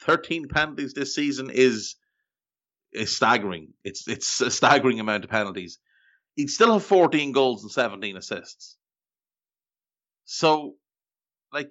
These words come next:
let's be fair about this. Fourteen goals and seventeen assists is an incredible return from a midfielder.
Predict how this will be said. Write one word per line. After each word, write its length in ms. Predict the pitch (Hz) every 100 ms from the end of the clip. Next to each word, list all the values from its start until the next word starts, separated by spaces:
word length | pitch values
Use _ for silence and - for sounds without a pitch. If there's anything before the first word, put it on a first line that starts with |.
| _
let's 240 | - 196 196
be 120 | 180
fair 320 | - 202 180
about 260 | 127 104 -
this. 400 | 87 - - - _ _ _ _ _ _
Fourteen 500 | _ 170 185 165 165
goals 300 | 156 151 139
and 80 | 120
seventeen 460 | - 139 120 123 113
assists 380 | - 127 104
is 60 | 107
an 60 | 110
incredible 540 | 98 - 139 139 113
return 420 | 104 98 110 95
from 120 | 87 104
a 40 |
midfielder. 560 | 98 95 113 98 87